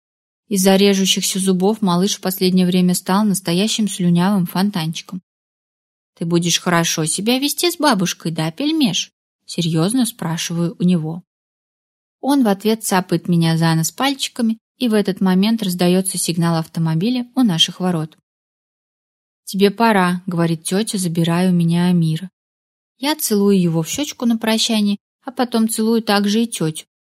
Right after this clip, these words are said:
прежде чем подхватить свою сумку и выйти к ожидающему отцу. Сев в машину на заднее сиденье, понимаю, что сегодня он без водителя, а значит,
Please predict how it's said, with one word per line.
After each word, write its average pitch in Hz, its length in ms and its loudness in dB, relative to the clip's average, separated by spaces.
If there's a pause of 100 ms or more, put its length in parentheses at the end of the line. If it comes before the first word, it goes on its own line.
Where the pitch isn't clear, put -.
(320)
прежде 180 360 2
чем 175 220 -2
подхватить 165 520 -4
свою 160 240 -2
сумку 269 480 -2
и 170 120 -4
выйти 170 300 -4
к - 140 -12
ожидающему 165 640 -2
отцу. 180 380 -4 (1080)
Сев 269 280 -4
в - 40 -4
машину 202 480 2
на 185 160 2
заднее 170 320 0
сиденье, 220 460 0
понимаю, 220 580 2 (240)
что - 220 -8
сегодня 196 520 0
он 196 180 2
без 196 140 -2
водителя, 175 640 -2 (300)
а 175 140 0
значит, 175 500 0